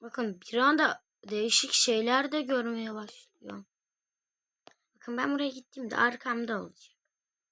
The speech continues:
Bakın, benim burada olmadı. Çekecektim tam arkamda olsaydı. Ama ben dedim ya orada, kesin burada diye.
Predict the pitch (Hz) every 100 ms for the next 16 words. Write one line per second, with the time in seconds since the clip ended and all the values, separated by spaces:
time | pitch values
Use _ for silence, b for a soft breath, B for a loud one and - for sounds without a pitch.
0 | _ _ _ 226 214 _ _ _ _ _
1 | 226 220 220 226 _ 233 226 196 _ _
2 | _ _ _ _ _ _ _ _ 196 196
3 | 185 175 175 - _ _ _ _ _ _
4 | _ _ _ _ _ _ _ _ _ _
5 | _ _ _ _ _ _ _ _ _ _
6 | - 220 202 220 202 220 _ - 190 196
7 | 220 202 196 190 - 196 185 185 185 190
8 | - 190 - _ _ _ _ _ _ -
9 | 226 240 196 _ _ _ _ _ _ 208
10 | 214 208 208 202 269 262 202 180 185 190
11 | 180 180 - _ _ 196 196 - 208 196
12 | 196 202 190 185 185 190